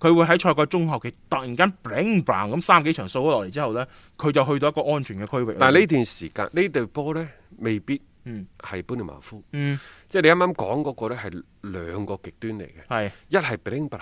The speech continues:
Speaker 2: 噉上，
Speaker 1: 啊。
Speaker 2: 一係
Speaker 1: <laughs> 一路噉插落去。
Speaker 2: 係一路噉直插落谷底嘅。
Speaker 1: 啊。啊。
Speaker 2: 呢隊般尼茅夫呢，喺最近呢一兩個月有個咩特點呢？就係主場啲波，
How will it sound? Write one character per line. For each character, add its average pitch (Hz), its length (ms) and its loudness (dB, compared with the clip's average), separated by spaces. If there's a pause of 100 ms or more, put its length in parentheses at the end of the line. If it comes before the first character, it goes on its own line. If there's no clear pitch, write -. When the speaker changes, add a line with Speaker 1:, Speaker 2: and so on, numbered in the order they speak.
(140)
Speaker 2:
噉 101 120 -12
上， 80 240 -14 (140)
Speaker 1:
啊。 110 260 -8 (140)
Speaker 2:
一 160 80 -2
係 110 300 -2 (260)
Speaker 1:
<laughs> - 260 -20
一 180 100 2
路 165 200 2
噉 139 160 -6
插 123 160 -6
落 110 100 -6
去。 107 80 -2
Speaker 2:
係 110 120 2
一 151 160 2
路 104 280 4
噉 139 60 0
直 120 220 -8
插 101 180 -8
落 87 140 -12 (260)
谷 - 100 -6
底 90 280 -6 (100)
嘅。 98 60 -12 (160)
Speaker 1:
啊。 127 100 -8
啊。 101 120 -8 (320)
Speaker 2:
呢 240 80 6
隊 202 100 6
般 196 160 0
尼 190 80 2
茅 90 220 -4
夫 160 220 -8
呢， 156 60 -4
喺 160 80 -6
最 131 220 -4
近 107 160 -6
呢 123 80 -4
一 165 60 -4
兩 98 320 -6
個 104 100 -10
月 85 120 -12
有 85 40 -8
個 98 80 -12
咩 113 200 -6
特 - 180 -12
點 80 180 -14
呢？ 107 80 -18 (560)
就 113 120 -6
係 110 240 -8
主 190 40 -2
場 85 240 -10
啲 127 100 -8
波， 135 240 -14